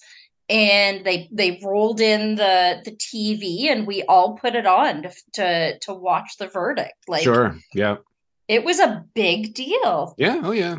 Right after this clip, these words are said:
Speaker 2: for sure. Um, so anyways, yeah, nineteen ninety-four. I mean, again, just, I mean, Nancy Kerrigan and Tonya Harding, O J, Kurt Cobain dying, Woodstock. I mean, that's just a lot of shit.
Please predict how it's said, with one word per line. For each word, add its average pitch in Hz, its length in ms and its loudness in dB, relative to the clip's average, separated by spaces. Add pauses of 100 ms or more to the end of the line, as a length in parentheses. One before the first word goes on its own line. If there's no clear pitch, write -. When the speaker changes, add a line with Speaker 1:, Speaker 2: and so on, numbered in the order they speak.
(100)
Speaker 2:
for 127 120 -2
sure. 165 340 -2 (840)
Um, 139 640 2 (340)
so 147 140 2
anyways, 147 360 6
yeah, 143 180 6
nineteen 135 280 0
ninety-four. 131 520 0
I 98 40 -4
mean, 95 400 -6
again, 110 440 2
just, - 580 -6 (500)
I 98 80 -8
mean, 92 420 -8 (200)
Nancy 101 340 -6
Kerrigan 90 380 -6
and 76 80 -12
Tonya 85 220 -10
Harding, 82 400 -6
O 90 120 -4
J, 78 500 -8 (1120)
Kurt 98 180 -4
Cobain 90 380 -2
dying, 78 340 -6
Woodstock. 82 760 -4
I 92 80 -2
mean, 92 140 2
that's - 220 2
just - 140 -6
a - 40 -4
lot 76 160 -4
of 85 80 -8
shit. - 320 -2